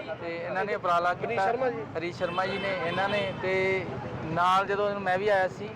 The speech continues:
Speaker 1: ਬੂਟੇ ਜਦੋਂ ਵੰਡੇ ਨੇ, ਤੇ ਜਿਵੇਂ ਇੱਕ ਲੇਡੀ ਸੀ ਭੈਣ ਜੀ ਆਏ, ਤੇ ਉਹਨਾਂ ਨੂੰ ਮੈਂ ਕਿਹਾ ਵੀ ਲਗਾਇਓ ਵੀ, ਉਹ ਕਹਿੰਦੇ "ਜੀ ਬਿਲਕੁਲ ਅਸੀਂ ਪਾਲਾਂਗੇ ਜੀ।"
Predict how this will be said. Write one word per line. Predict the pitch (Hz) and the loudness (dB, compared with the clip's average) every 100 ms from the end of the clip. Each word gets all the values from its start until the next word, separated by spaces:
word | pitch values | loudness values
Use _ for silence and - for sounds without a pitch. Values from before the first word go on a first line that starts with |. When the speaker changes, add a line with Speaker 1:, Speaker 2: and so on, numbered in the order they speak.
| - | -8
Speaker 1:
ਬੂਟੇ | 170 160 196 | -8 -2 2
ਜਦੋਂ | 190 196 | 2 2
ਵੰਡੇ | 180 175 185 | 0 0 0
ਨੇ, | 190 196 | 0 0
ਤੇ | 196 185 180 - - - | 0 0 -4 -8 -10 -10
ਜਿਵੇਂ | 165 170 | -4 -2
ਇੱਕ | 180 | 0
ਲੇਡੀ | 170 175 170 180 | 0 0 0 -2
ਸੀ | 185 | -2
ਭੈਣ | 190 185 | 0 0
ਜੀ | 160 170 | 0 2
ਆਏ, | 170 180 | 2 2
ਤੇ | |
ਉਹਨਾਂ | 190 196 | 2 0
ਨੂੰ | 196 | 0
ਮੈਂ | 202 196 | 0 -2
ਕਿਹਾ | - 190 190 | 0 0 2
ਵੀ | 202 | 0
ਲਗਾਇਓ | 190 170 170 175 185 | -2 2 4 6 4
ਵੀ, | 170 160 | 0 -4
ਉਹ | 170 | -6
ਕਹਿੰਦੇ | 190 208 | -4 -6
"ਜੀ | 220 | -6
ਬਿਲਕੁਲ | 185 202 - 226 | -2 -4 0 0
ਅਸੀਂ | 202 196 | 0 0
ਪਾਲਾਂਗੇ | 196 175 170 165 | 2 4 4 2
ਜੀ।" | 143 | -4